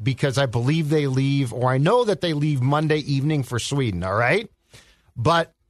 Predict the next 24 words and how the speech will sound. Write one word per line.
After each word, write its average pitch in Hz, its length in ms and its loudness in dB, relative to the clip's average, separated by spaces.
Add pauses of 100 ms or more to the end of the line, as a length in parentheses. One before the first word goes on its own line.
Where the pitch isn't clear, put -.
(280)
I've 175 320 2
seen 165 300 2
enough. 123 460 -4 (520)
I 160 180 0
have 196 200 -2
seen 180 280 0
enough. 156 320 0
Let 175 160 0
me 220 100 0
give 185 280 0
you 180 180 -2
guys 151 560 0
just - 340 -6
the 139 100 -4
quick, 165 460 -6 (560)
um, 117 560 0 (440)
cliff 180 320 -2
notes 156 320 0
of 131 140 0
why 147 400 2
I 143 140 2
think 139 260 -2
it's 135 160 -6
time, 113 600 -2